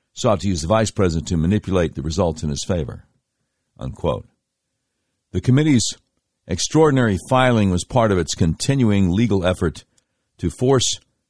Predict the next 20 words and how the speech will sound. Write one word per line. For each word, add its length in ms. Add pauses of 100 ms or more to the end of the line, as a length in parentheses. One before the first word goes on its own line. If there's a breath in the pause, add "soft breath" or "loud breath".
(180)
former 520
Trump 400
legal 280
advisor 400
John 320
Eastman 600 (1040)
to 100
disclose 460
documents 720 (340)
that 160
the 60
company 320
says 400
outline 580
a 80
scheme 500
to 120
overturn 420
the 80
election. 480